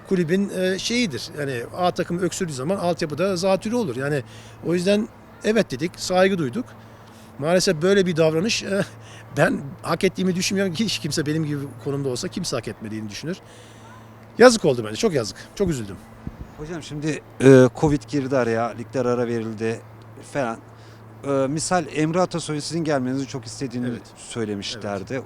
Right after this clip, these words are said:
Speaker 2: o dönemde.
Speaker 1: Evet.
Speaker 2: Şimdi Emre Atasoy aynı duruyor kulüpte. Bu yönetim aynı.
Speaker 1: Aynen.
Speaker 2: Değişen bazı şeyler var. Mesela Mustafa Kaplan'ın gelmesi altyapıda neleri değiştirdi? Yani siz neler hissettiniz?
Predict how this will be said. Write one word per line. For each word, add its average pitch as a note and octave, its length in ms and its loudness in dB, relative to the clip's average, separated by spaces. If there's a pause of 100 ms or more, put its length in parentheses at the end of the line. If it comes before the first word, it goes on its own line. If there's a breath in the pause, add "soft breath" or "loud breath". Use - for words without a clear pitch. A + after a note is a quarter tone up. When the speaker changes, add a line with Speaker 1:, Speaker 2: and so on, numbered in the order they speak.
Speaker 2:
o A2 120 -2
dönemde. G2 460 -4
Speaker 1:
Evet. D3 100 -6 (440 loud breath)
Speaker 2:
Şimdi C#3 240 -6
Emre E3+ 240 2
Atasoy D#3 440 -2
aynı C3 340 -2 (160)
duruyor C3 280 -2
kulüpte. B2 600 -10 (200)
Bu C#3+ 60 -8
yönetim D#3+ 460 -4
aynı. A#2+ 300 -4
Speaker 1:
Aynen. A2 540 -14
Speaker 2:
Değişen F#3 400 2
bazı F#3+ 240 2
şeyler E3 280 -2
var. A#2 120 -2
Mesela B2 240 -6
Mustafa D#3 380 0
Kaplan'ın E3 480 -2
gelmesi D3+ 640 0 (100)
altyapıda D#3 480 0
neleri D3 340 0
değiştirdi? G2 520 -6 (400 loud breath)
Yani C#3 140 0
siz D#3+ 200 -6
neler E3 240 0
hissettiniz? D3 540 -4